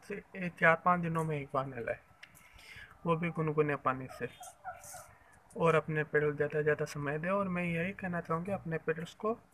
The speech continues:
धूप में रखें और ज़्यादा से ज़्यादा समय दें और खुला जितना रख सके उतना ज़्यादा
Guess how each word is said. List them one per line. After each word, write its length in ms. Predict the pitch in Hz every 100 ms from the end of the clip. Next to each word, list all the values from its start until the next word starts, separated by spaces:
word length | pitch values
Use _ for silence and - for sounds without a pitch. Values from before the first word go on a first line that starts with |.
| - - - - -
धूप 240 | 160 151
में 140 | 165 170
रखें 280 | 175 - 214
और 220 | 196 170
ज़्यादा 220 | 156 156
से 60 | 160
ज़्यादा 220 | 160 160
समय 240 | - 160 165
दें 100 | 202
और 80 | -
खुला 240 | - 185 185
जितना 280 | 170 - 165
रख 160 | 160
सके 140 | - 180
उतना 200 | 165 160
ज़्यादा 260 | 151 160